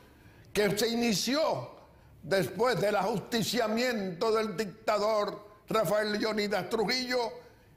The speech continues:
y que se inició aquel veinte de diciembre de mil novecientos sesenta y dos,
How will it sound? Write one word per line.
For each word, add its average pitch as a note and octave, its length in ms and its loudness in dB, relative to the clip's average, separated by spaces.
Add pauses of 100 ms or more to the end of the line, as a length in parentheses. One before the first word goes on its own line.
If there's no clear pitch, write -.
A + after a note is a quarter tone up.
(140)
y C3+ 100 -2
que E3+ 160 0
se F#3+ 180 2
inició G3+ 800 0 (120)
aquel A3+ 400 -2
veinte G3 480 0
de G#3+ 120 2
diciembre F#3+ 1080 -2
de A#3+ 180 0
mil A3+ 360 0
novecientos G#3+ 920 0
sesenta G3+ 440 -2
y G#3+ 60 0
dos, A3+ 360 0